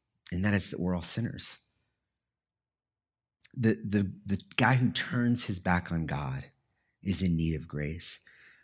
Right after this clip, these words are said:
but so is the moralist. So is the religious person.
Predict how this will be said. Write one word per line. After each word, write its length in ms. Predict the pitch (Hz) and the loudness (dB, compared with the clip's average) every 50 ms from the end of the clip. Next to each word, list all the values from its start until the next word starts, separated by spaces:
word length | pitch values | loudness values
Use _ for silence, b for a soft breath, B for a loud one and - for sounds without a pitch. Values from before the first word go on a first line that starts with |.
| B B | B B
but 160 | - 101 85 - | -8 -6 -6 -6
so 460 | - - - - 123 117 123 123 123 | -6 -6 -4 -2 0 2 2 4 2
is 180 | 127 120 123 - | 2 0 -2 -4
the 80 | 98 | -2
moralist. 840 | 95 90 85 82 82 82 85 82 71 65 60 - - - - - - - - _ _ _ _ _ _ _ _ _ _ _ | 0 0 0 0 2 0 0 0 -2 -4 -8 -10 -12 -12 -12 -12 -14 -16 -18 _ _ _ _ _ _ _ _ _ _ _
So 340 | - - - - 131 127 127 | -8 -6 -2 2 2 4 4
is 160 | 135 127 - | 4 4 2
the 100 | - 120 | 2 0
religious 680 | 104 95 87 82 85 82 80 85 85 85 82 71 - - | 0 0 0 0 0 0 0 0 0 -2 -4 -4 -6 -8
person. 500 | - - - 65 - - - - 95 - | -10 -10 -10 -10 -8 -8 -10 -10 -12 -14